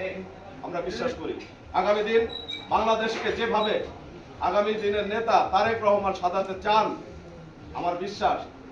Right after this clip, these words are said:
সেখানে ত্যাগী পরীক্ষিত নেতাদের স্থান থাকবে সবার আগে।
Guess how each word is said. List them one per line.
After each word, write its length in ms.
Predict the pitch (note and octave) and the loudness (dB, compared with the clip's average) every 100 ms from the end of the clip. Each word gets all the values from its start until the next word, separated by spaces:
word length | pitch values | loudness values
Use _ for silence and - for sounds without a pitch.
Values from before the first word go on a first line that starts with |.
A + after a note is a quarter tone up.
| E3+ | -8
সেখানে 280 | F#3 B3 E3+ - | -4 -2 -4 -2
ত্যাগী 300 | G3+ F3+ G3 F#3 | -2 0 -2 -4
পরীক্ষিত 580 | G3+ G3 F#3 F3+ F3 F3+ | -6 -6 -6 -6 -6 -4
নেতাদের 520 | E3+ E3+ E3 D#3+ - - - D#3 | -4 -2 -4 -4 -8 -12 -14 -10
স্থান 320 | - E3 D#3 | -6 -6 -6
থাকবে 220 | C#3+ C#3 C#3 | -8 -8 -8
সবার 240 | C3+ B2+ | -6 -4
আগে। 240 | B2+ B2+ | -4 -6